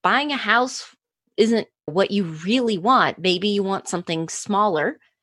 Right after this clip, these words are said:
like a home base, so you can travel and you have a place to come back to.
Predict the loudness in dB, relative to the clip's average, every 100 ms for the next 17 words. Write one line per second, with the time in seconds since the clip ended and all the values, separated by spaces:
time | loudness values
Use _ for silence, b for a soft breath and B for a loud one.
0 | _ _ _ 2 4 2 0 0 4 4
1 | 4 -2 -6 -16 -14 4 4 4 0 2
2 | 4 4 4 4 6 4 2 0 0 0
3 | 0 -2 -2 -4 -4 -2 -2 -2 -4 -6